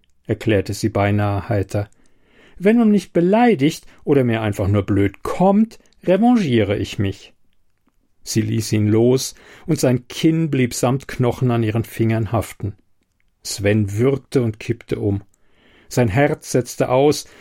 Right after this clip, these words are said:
machte den stotternden Versuch eines Neustarts und gab schließlich auf. Seine Augen waren auf Liz gerichtet,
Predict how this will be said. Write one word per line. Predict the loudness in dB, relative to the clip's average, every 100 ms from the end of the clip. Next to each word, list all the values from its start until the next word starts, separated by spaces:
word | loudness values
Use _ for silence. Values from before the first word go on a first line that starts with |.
| -14 -2
machte | -2 0 0
den | 0 -2
stotternden | -2 0 0 0 0
Versuch | 0 0 2 0 2
eines | 0 0 0
Neustarts | 0 0 0 -2 0 0 -2 -10 -20 _ -6
und | -4 0
gab | -2 -2
schließlich | -2 -2 -2 -6 -6 -4
auf. | -4 -4 -14 -20 _ _ _ _ _ _ _ _ _ _
Seine | -2 0 2 2
Augen | 2 2 0 2
waren | 2
auf | 0 0
Liz | -2 -2 -4
gerichtet, | -2 -2 -2 -2 -4